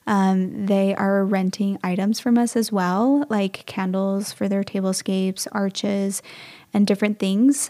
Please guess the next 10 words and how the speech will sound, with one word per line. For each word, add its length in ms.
Uh, 300
so 280
we 440
come 260
back 440
to 380
pick 300
up 220
all 160
those 240